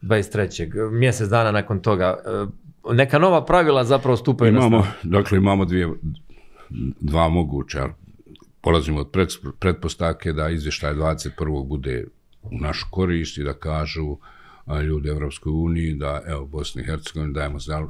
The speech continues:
Speaker 2: zeleno svjetlo za otvaranje, a, pregovora. A, činjenica je da smo mi nekoliko puta isticali da tražimo odmah i datum,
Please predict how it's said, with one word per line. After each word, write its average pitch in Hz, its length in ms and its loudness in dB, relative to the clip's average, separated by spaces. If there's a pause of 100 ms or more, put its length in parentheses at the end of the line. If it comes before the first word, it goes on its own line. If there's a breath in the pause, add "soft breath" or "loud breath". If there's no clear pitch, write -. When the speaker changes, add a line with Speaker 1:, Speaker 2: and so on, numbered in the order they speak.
Speaker 2:
zeleno 76 400 -6
svjetlo 73 380 -10
za 69 260 -6
otvaranje, 73 640 -6 (100)
a, 71 480 -6 (100)
pregovora. - 580 -6 (480 loud breath)
A, 80 140 -2
činjenica 85 480 0
je 82 60 0
da 78 80 -2
smo 80 140 -4
mi 82 140 0
nekoliko 80 400 -4
puta 82 340 -4
isticali 80 420 -2
da 76 100 -4
tražimo 80 440 -2
odmah 78 300 -2
i 73 40 -4
datum, 82 500 -2